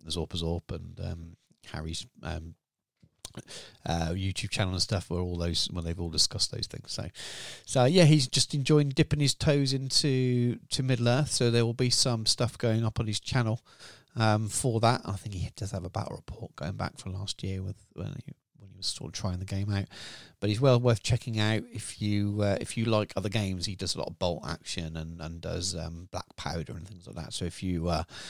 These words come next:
have a penchant for, um, those kind of historical games, um, go and check that out as well. Um, lots of sort of Warlord Games based stuff, really. Um, but yeah, I really enjoyed being on the stream. It was good, just good fun having a natter.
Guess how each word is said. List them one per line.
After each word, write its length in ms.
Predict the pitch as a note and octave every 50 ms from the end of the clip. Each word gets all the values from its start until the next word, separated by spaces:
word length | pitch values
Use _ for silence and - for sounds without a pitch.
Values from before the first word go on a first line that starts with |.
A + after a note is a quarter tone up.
| - - _
have 180 | - G#2 G2+ F#2+
a 60 | E2+
penchant 540 | - - A2+ F#2+ F#2+ - - A#2 A2 G#2+ F#2+
for, 340 | - A#2 A2+ G2 G2 F2+ - - - - - - - - - - _ _ _ _ _ _ _ _ _
um, 220 | - A#2 A2+ A2+
those 180 | A#2+ A#2+ A#2 -
kind 140 | - D3 C3+
of 60 | A#2+
historical 400 | A#2+ - - D3+ C#3 - - C3
games, 400 | C3 C#3+ D#3+ F3 D#3+ - - - - -
um, 320 | D#3+ D3+ D3 C#3 C#3+ C#3
go 140 | D3 - D3
and 100 | C#3+ C#3+
check 180 | - - C#3 -
that 140 | - C3+ C3+
out 120 | C3 C3
as 120 | B2 A2+ A#2+
well. 220 | C3+ A#2 G2+ - - - _ _ _ B2+
Um, 280 | A#2+ A2+ A2 A2 A#2 B2+
lots 220 | A#2+ - - -
of 60 | G2+
sort 120 | F#2+ G#2 -
of 80 | F2+ F#2+
Warlord 320 | F2+ F2 D#2+ D#2 D2+ D#2
Games 240 | - D2 D2+ D#2 E2
based 260 | - - - - -
stuff, 260 | - - - - - - -
really. 160 | - - - - - - - -
Um, 520 | - - - B1 - - - - D#2+ D2+ - _ - - - - -
but 100 | - -
yeah, 140 | A2 F#2+ - - -
I 40 | B2
really 240 | B2+ D3+ D#3+ D#3 D3+
enjoyed 340 | C#3 E3 D#3+ C#3 B2+ -
being 160 | - C#3+ C3 C3+
on 80 | C3+
the 40 | B2+
stream. 300 | - - - D#3 C#3 G#2
It 40 | G#2
was 100 | G#2+ -
good, 140 | - - -
just 200 | - - - -
good 160 | - F2 -
fun 180 | - G#2 G2+
having 200 | G2+ G2 G#2 A2
a 40 | A2+
natter. 360 | A2 A#2+ D3 - - B2+ A#2